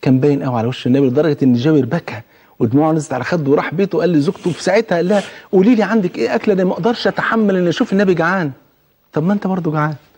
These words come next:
أنا أتحمل الجوع، أنا ما بتحملش أشوفه في عين النبي صلى الله عليه وسلم أو على وجه النبي صلى الله عليه وسلم. ففي ساعتها على طول نزل النبي وضرب، خد بال حضرتك بقى، كانش حد فيهم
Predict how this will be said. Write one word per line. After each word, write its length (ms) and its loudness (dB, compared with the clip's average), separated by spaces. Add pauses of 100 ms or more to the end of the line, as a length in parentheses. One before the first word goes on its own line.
(560)
أنا 220 0
أتحمل 400 0
الجوع، 220 0
أنا 120 0
ما 120 2
بتحملش 480 0
أشوفه 260 -4
في 100 -4
عين 160 4
النبي 340 0 (240)
صلى 140 -2
الله 120 2
عليه 100 -2
وسلم 220 -2
أو 140 0
على 160 0
وجه 240 0
النبي 220 0
صلى 180 -6
الله 180 -6
عليه 100 -6
وسلم. 80 -12 (460)
ففي 560 -6
ساعتها 340 -4
على 120 -2
طول 300 0
نزل 260 2
النبي 360 -2 (480)
وضرب، 380 0
خد 160 -6
بال 100 -4
حضرتك 400 -8
بقى، 100 -16 (720)
كانش 220 -2
حد 240 -2
فيهم 380 0